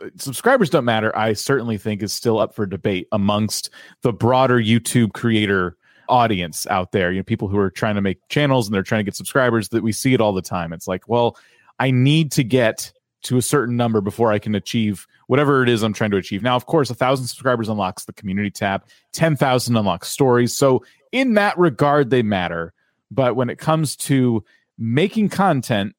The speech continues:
and getting it in front of people, we're saying it doesn't, it doesn't matter.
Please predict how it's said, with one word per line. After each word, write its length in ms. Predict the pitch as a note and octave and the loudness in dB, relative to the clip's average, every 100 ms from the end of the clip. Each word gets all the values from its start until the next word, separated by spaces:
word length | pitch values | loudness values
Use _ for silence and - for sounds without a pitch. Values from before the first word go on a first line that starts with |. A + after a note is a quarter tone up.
| _ - | _ -4
and 180 | B2+ | -2
getting 220 | B2 D#3+ E3+ | 0 0 -2
it 160 | - | -4
in 80 | D#3+ | -8
front 280 | C3+ B3 D#4 | -2 0 2
of 100 | F#3 | 0
people, 560 | - G#2+ A2+ F#2+ G2 - _ _ _ _ _ _ _ C3 | -2 -2 -2 -2 -2 -8 _ _ _ _ _ _ _ -2
we're 120 | C#3 | 0
saying 300 | - C3 G#2+ | 2 0 0
it 80 | G2 | -4
doesn't, 300 | G#2 F2+ - | -4 -6 -14
it 80 | F#2 | -10
doesn't 260 | G2 F2+ F2 | -10 -10 -10
matter. 340 | F2 D#2 - | -10 -10 -14